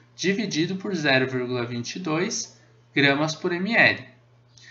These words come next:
X vai ser igual, e esse x é o quê? É o nosso volume inicial, é o que a gente tá procurando.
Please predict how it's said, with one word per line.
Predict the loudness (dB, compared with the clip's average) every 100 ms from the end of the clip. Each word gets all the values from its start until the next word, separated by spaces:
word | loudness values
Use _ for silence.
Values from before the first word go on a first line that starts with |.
| -20 -20 _
X | -6 -2 0 0 0 -2 -4 -8 -8
vai | -4 -4
ser | 0 -2
igual, | 4 6 6
e | 2
esse | 0 0 -4
x | -2 -4 0
é | 0
o | 0
quê? | 0 0 0 -2
É | -8
o | -6
nosso | -6 -6 -10
volume | -4 -2 0 -2 -2 -4 -6
inicial, | -6 -6 -6 0 2 2
é |
o | -2
que | -8
a |
gente | -10 -12 -10
tá | -12
procurando. | -10 -14 -8 -4 -2 -2